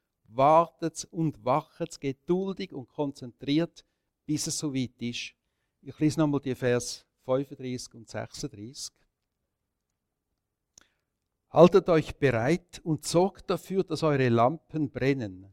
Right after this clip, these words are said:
Seid wie Diener, deren Herr auf einem Fest ist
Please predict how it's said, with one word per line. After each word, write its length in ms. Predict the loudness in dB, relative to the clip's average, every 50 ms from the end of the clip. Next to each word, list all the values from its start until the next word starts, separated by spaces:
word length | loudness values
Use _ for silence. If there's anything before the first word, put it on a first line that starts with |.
| _
Seid 400 | _ -8 -2 0 0 0 0 -2 -4 -6 -6
wie 200 | -6 -4 -4 -6
Diener, 540 | _ -6 -6 -4 -4 -4 -2 -2 -2 -2 -2
deren 420 | _ 0 0 0 2 0 -2 -4
Herr 360 | -4 -2 -2 -2 -2 -4 -6
auf 160 | -8 -6 -2
einem 280 | -2 -2 -2 -4 -8 -12
Fest 480 | -10 -6 -4 -4 -4 -4 -8 -10 _ _
ist 460 | -12 -10 -10 -8 -10 -12 -14 _ _